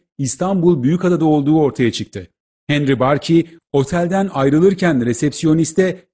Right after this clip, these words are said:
üzerinde Pensilvanya yazılı bir çan bıraktı. Barkey'in oteldeki bir garsona,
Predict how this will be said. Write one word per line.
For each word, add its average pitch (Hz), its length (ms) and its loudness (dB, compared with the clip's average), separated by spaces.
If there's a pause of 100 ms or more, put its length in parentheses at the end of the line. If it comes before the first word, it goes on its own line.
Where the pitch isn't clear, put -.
üzerinde 170 560 2
Pensilvanya 156 680 -4
yazılı 175 340 0
bir 196 140 -2
çan 131 360 -2
bıraktı. 101 480 -8 (120)
Barkey'in 175 720 0
oteldeki 123 560 0
bir 151 140 4
garsona, 135 600 2